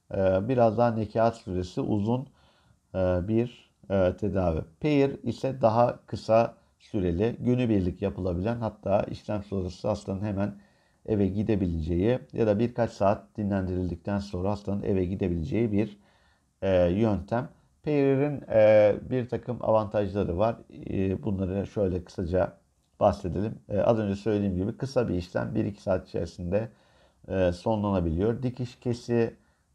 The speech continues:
e, olmuyor. Dolayısıyla bir iğne deliğinden girilerek gerçekleştirildiği için, e, bu tedavide herhangi bir şekilde bir, e, kozmetik problem de olmayacaktır. Yani kolumuzdan kan vermek gibi düşünün. Bir iğne deliğinden girerek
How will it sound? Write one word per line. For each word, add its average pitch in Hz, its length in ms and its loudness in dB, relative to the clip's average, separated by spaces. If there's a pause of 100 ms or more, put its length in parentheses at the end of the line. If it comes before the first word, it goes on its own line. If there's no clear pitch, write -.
(140)
e, 90 380 2 (140)
olmuyor. 101 480 2
Dolayısıyla 104 400 0
bir - 60 -8
iğne 110 360 0
deliğinden 101 600 0
girilerek 98 760 0
gerçekleştirildiği 90 1040 -4
için, 127 300 -10 (560)
e, - 20 -6
bu 90 320 2
tedavide 85 540 0
herhangi 101 400 -2
bir - 60 -10
şekilde 87 500 -6
bir, 101 280 -4 (800)
e, 92 100 -2 (1300)
kozmetik 98 640 -2
problem 90 460 -2
de 117 80 0
olmayacaktır. 98 960 -2
Yani 90 260 -4
kolumuzdan 107 600 -2
kan 110 280 -4
vermek 90 340 -2
gibi 92 180 -8
düşünün. 107 360 -6
Bir 127 100 -2
iğne 107 320 0
deliğinden 87 500 -2
girerek 92 400 -2